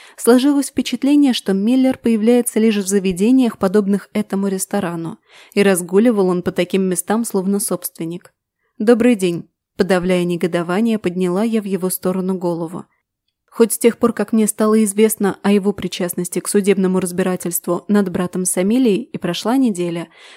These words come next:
встретиться с ним раньше не довелось. Разговаривать с этим человеком не хотелось, но мне придётся улыбнуться и сделать вид,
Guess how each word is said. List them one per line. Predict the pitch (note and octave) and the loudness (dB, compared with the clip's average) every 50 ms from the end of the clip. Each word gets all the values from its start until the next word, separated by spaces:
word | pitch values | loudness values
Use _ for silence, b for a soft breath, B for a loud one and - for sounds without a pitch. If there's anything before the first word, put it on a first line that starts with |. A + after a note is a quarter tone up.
| B B | B B
встретиться | - - - C#4 D#4 D#4+ - C#4+ - C4 C4 | -10 -4 0 0 2 2 0 0 0 0 0
с | - - | 0 2
ним | B3 B3+ B3+ | 2 2 2
раньше | A3 G#3 A3+ A#3+ - - A3 | 2 2 0 -2 -2 -2 0
не | A3 A3 | 0 0
довелось. | G3+ G#3+ G#3 G3+ G#3 F#3+ F3 E3 D#3+ - - - _ _ _ - | 0 0 0 0 -2 -2 -4 -6 -8 -10 -14 -16 _ _ _ 0
Разговаривать | G3 G#3+ F#3 F3+ F#3+ F#3 F3+ F#3 F#3 F#3+ F3 F#3 F#3 | 2 2 2 2 0 0 0 0 0 0 -2 -2 -4
с | - - | -4 -4
этим | F#3 - F#3 F#3 | -4 -6 -6 -8
человеком | - - - F3+ F3+ F3 G3 A3 - G#3 G3 | -8 -6 -6 -4 -4 -4 -4 -4 -2 -2 -2
не | F#3 F3 | -2 -4
хотелось, | - - F3+ D#3+ - - G3 A3+ A#3 A3+ - b b b b b b b b | -4 -6 -8 -6 -4 -2 -2 0 -2 -2 -4 b b b b b b b b
но | A#3+ C4 | 4 6
мне | C4+ C4+ C#4+ C#4 | 6 6 6 4
придётся | - C4+ A#3+ G#3 A#3+ B3 A#3+ - - A3 | 2 -2 -2 -2 -2 -2 -2 -2 -2 0
улыбнуться | G#3+ G#3+ G#3 F#3+ F#3+ F#3+ G#3+ C4 D4 - - A#3+ | 0 0 0 0 0 0 0 0 -2 -2 -2 -2
и | A3+ | -2
сделать | F#3+ F#3+ G3 G#3 G3+ G3 F#3+ - - | -2 -2 -2 -2 0 0 -2 -4 -4
вид, | G3+ A3 A#3+ | -4 -4 -4